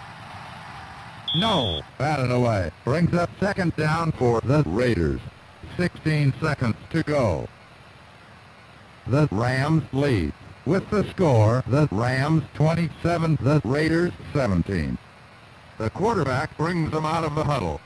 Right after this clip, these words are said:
The Raiders sets up in the slot. Turns on the speed. He sweeps right, takes it outside. He's hit as he gets to the twenty-three-yard line. That brings up third down for the Raiders.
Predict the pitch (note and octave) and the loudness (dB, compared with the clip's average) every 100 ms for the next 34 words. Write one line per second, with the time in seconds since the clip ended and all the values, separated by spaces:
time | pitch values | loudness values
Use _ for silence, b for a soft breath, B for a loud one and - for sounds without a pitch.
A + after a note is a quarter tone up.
0 | - C3 D3+ A2 D3+ D#3+ E3+ F3 - - | -2 2 2 2 0 2 2 0 -4 -4
1 | C#3 - D3 D#3 D3 D3+ C#3+ - D#3 A2 | -2 0 0 2 0 0 -2 0 0 0
2 | E2 - - - - - - - - - | -4 -12 -20 -20 -20 -20 -20 -20 -20 -20
3 | - - - - - - - - - - | -20 -20 -20 -20 -20 -20 -20 -20 -20 -20
4 | - - - - - F#3 A#3 G#3 A3 G3 | -20 -20 -20 -20 -10 -4 -2 0 0 0
5 | F3 - - D#3+ A#2+ F#2+ E2+ - C#3 C#3 | 0 -2 -4 0 0 0 -4 -6 -4 -2
6 | - D3+ D#3+ C3+ C3+ A#2+ A#2 - - G#3 | 0 -2 -2 -2 0 0 -2 -4 -4 -4
7 | G3 G3+ G3+ G3 E3 C#3 - - E3 E3 | -2 -2 -2 -2 -2 -2 -6 -8 -4 -4
8 | - D#3 D3+ C#3 G#2+ A2 G2+ D3+ C#3+ C3+ | 0 0 2 0 0 -2 -2 -4 -4 -2
9 | C3 B2 A2+ - D#3+ E3+ D#3+ F3 D3+ G#2 | 0 0 -2 2 2 2 -2 0 2 0
10 | C#3 D3+ C#3+ C#3 B2 G2+ E2+ C3+ - - | 0 2 2 0 0 0 -2 -4 -8 -6
11 | C#3+ F#3 - F3+ F3 D3+ D#3+ E3 - F#3 | -2 -2 0 2 4 4 2 0 0 0
12 | G3+ F3 D#3 D#3 E3 D#3+ B2+ A#2+ A2+ C3+ | 0 0 0 0 0 0 2 2 2 2
13 | D3+ E2 B2 A#2+ E2+ C#2+ | 2 2 2 2 2 0